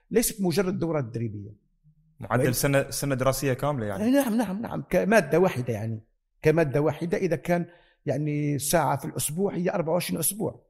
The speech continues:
Speaker 1: تعرف، يعني.
Speaker 2: عجيب.
Speaker 1: وطبعًا هي عميقة، عميقة جدًا، لأنه تحل، تحل مشكل المفاهيم.
Speaker 2: مم.
Speaker 1: طبعًا ما، ما، يعني، ما هي الدولة؟ مفاهيم، فلسفة.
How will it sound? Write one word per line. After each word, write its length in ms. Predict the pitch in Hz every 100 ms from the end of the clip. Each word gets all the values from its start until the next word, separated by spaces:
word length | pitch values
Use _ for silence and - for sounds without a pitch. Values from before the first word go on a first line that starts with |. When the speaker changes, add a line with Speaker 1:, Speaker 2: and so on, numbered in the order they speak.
| _ _ _ _ _ _ _ _
Speaker 1:
تعرف، 320 | - 127 113
يعني. 200 | 101 104
Speaker 2:
عجيب. 260 | 117 107 - - -
Speaker 1:
وطبعًا 400 | 139 240 208 196
هي 140 | 196
عميقة، 420 | 160 196 226 -
عميقة 340 | 139 165 170 156
جدًا، 240 | 170 170
لأنه 360 | 170 175 160 156
تحل، 400 | 151 - 226 - _ _ _ _ - -
تحل 240 | - 190
مشكل 400 | 170 185 - 202
المفاهيم. 640 | 165 151 139 120 120 98 - -
Speaker 2:
مم. 140 | 113 104 107 - -
Speaker 1:
طبعًا 260 | 208 190 -
ما، 140 | 202
ما، 300 | 185 190 170 - _ _ -
يعني، 280 | 123 139 -
ما 140 | 190 233
هي 120 | 190
الدولة؟ 360 | 139 196 139
مفاهيم، 440 | 135 139 202 262 -
فلسفة. 640 | 233 - 220 - 98 _